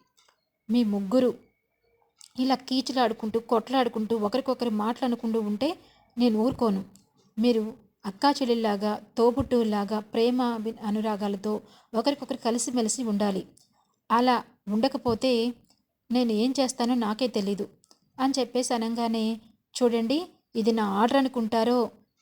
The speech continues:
మీ సలహా అనుకుంటారో, ఏమనుకుంటారో నాకు తెలీదు.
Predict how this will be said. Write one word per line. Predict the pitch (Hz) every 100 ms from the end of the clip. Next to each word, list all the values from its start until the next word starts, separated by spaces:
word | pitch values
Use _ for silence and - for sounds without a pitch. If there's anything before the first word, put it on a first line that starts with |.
| _
మీ | 226
సలహా | 220 214 196 247
అనుకుంటారో, | 269 240 240 220 220 220 233 - - _ -
ఏమనుకుంటారో | 196 226 254 269 262 233 240
నాకు | 240 214
తెలీదు. | 214 208 214